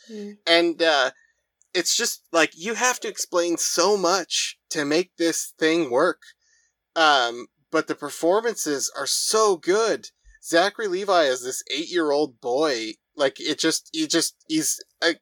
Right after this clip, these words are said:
Speaker 2: clearly he is an eight-year-old boy,
Speaker 1: Mm.
Speaker 2: but, uh, he's just selling it in Shazam.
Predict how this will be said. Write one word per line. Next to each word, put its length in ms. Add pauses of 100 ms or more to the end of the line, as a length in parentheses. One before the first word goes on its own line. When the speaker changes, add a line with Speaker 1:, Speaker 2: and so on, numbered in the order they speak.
Speaker 2:
clearly 380
he 260
is 160
an 100
eight-year-old 380
boy, 280 (200)
Speaker 1:
Mm. 200
Speaker 2:
but, 260
uh, 140
he's 180
just 240
selling 340
it 140 (180)
in 460 (840)
Shazam. 560